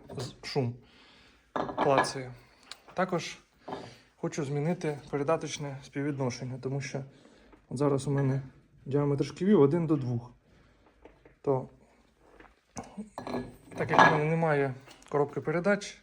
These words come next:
чисто все на одній монопередачі, то іноді не вистачає крутного моменту. А ще, е, потрібно змінити оберти двигуна.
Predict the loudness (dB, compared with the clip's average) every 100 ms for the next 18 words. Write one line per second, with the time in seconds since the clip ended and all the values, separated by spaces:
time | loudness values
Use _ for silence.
0 | _ _ -20 _ -10 -8 -4 -4 -2 -2
1 | 0 0 -2 -6 _ _ -16 -6 -2 0
2 | -2 -6 -20 -20 -20 -20 -20 -20 -20 -20
3 | -20 _ -2 -2 0 -2 4 4 2 -4
4 | 0 0 -2 -12 _ _ _ _ _ _
5 | _ _ _ -16 -4 -2 0 0 0 -2
6 | -4 -2 -2 -4 -4 -4 -2 -4 -4 -8
7 | -16 -20 _ _ _ _ -20 -20 _ -6
8 | -6 -2 0 0 -2 -14 -14 -10 -8 -8
9 | -6 -4 -4 -4 -2 -4 -4 -6 -8 -18
10 | _ -4 -2 0 0 -2 -2 -2 2 2